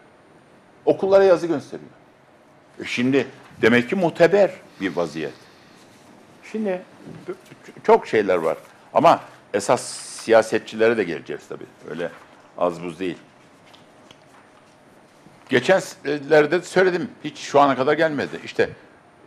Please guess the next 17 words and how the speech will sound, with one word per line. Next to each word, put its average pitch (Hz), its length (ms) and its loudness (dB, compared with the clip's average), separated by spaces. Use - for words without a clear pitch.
ismini 170 440 -6
de 123 80 4
veriyorum. 117 420 0
Rıfat 156 320 4
Okutan, 156 520 0
Isparta - 440 2
İlahiyat 143 400 4
Fakültesi 123 460 -8
Dekanı. 151 360 0
"Cinsel 156 440 4
ilişki 156 400 -4
sırasında 131 520 0
şeyinizi 151 680 -2
düşünürseniz 160 640 -8
çocuğunuz 160 480 -4
ahlaklı 165 460 2
olur." 151 220 -2